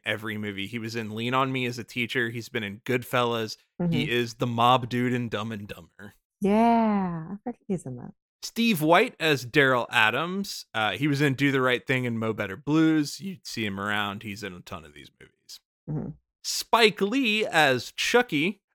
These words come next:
Speaker 1: Again, both this and Crooklyn, he finally went, "I'm just gonna put myself in the background on these." <laughs>
Speaker 2: Yep.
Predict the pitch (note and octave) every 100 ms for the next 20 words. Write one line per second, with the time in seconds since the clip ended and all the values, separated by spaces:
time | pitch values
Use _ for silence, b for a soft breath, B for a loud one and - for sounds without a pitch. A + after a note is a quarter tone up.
0 | - D#3 C3 F#3+ E3 A#2+ - _ - B2+
1 | E3 C3+ D#3 C#4 - F#3 - F#3 F3+ B2+
2 | G#2+ G2+ C#3+ D#3+ D3+ C#3+ C3+ B2 - _
3 | _ - G#4 A4 G#4+ A#3+ F3 F#3 C#3+ A2
4 | G#2+ G2+ G2+ G#2 G#2 G#2+ C3 C3+ - -
5 | - - _ - G#3+ A3+